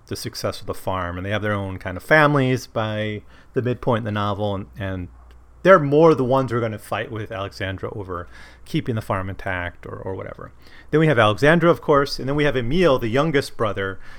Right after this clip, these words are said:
who is kind of doing his own thing, and, and we'll, we'll, we'll see what that is, yeah, you know, as we go on through this novel. Now, outside of the family, three characters are most important, and that is Marie,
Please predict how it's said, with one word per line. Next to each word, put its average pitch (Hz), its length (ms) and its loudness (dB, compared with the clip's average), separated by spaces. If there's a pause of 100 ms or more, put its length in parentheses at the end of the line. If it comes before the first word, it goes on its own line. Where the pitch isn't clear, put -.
(100)
who 120 440 0 (500)
is 120 720 -4 (120)
kind 147 180 0
of 110 80 -2
doing 110 180 -4
his 92 140 -8
own 92 120 -8
thing, - 320 -14
and, 107 220 -14 (160)
and 98 240 -10 (160)
we'll, 117 160 -6
we'll, 101 260 -8 (160)
we'll 101 160 -8
see 107 200 -10
what 95 160 -10
that 95 140 -6
is, 95 300 -10 (920)
yeah, 107 200 -12 (160)
you 110 100 -10
know, 104 120 -8
as 104 120 -8
we 120 80 -8
go 117 120 -4
on 107 120 -4
through 113 160 -12
this 101 160 -14
novel. 101 340 -8 (400)
Now, 160 220 4
outside 214 440 8
of 170 160 4
the 135 140 6
family, 135 520 2
three 151 220 0
characters 123 360 -2
are 104 60 -10
most 101 180 -12
important, 107 320 -12
and 104 80 -14
that 104 120 -10
is 101 100 -14
Marie, 123 420 0